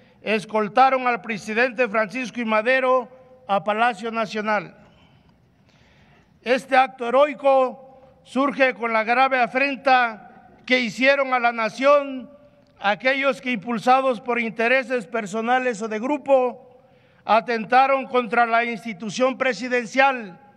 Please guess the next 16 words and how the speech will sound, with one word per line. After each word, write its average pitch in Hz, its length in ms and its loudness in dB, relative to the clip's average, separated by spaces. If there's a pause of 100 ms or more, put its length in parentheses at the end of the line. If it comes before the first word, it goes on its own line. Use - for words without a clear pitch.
(340)
y, 180 180 -6
por 208 260 0
ende, 262 580 0 (640)
contra 226 480 2
la 220 220 2
anhel-, 220 340 -2
anhelada 226 580 2
democracia, 240 1040 0 (380)
hecho 269 380 0
en 240 100 -4
el 226 140 -2
que 220 120 -2
se 220 200 -2
evidenciaron 226 960 0 (420)
acciones 254 640 0
reprobables 254 1040 2